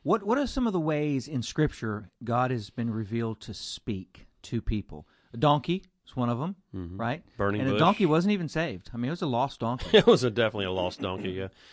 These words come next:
Speaker 1: He
Speaker 2: Uh,
Speaker 1: speaks through a burning bush,
Speaker 2: burning
Speaker 1: right?
Speaker 2: bush.
Speaker 1: So nature,
Speaker 2: Mm-hmm.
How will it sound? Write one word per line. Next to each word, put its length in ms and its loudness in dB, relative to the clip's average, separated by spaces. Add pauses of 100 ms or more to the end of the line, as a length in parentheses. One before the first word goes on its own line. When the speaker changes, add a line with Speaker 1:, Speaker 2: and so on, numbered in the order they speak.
(260)
Speaker 1:
He 140 -2
Speaker 2:
Uh, 40 -4
Speaker 1:
speaks 360 -4
through 380 2
a 40 -2
burning 300 4
bush, 240 4
Speaker 2:
burning 220 2
Speaker 1:
right? 160 4
Speaker 2:
bush. 120 -2
Speaker 1:
So 320 4
nature, 600 -2 (200)
Speaker 2:
Mm-hmm. 320 -10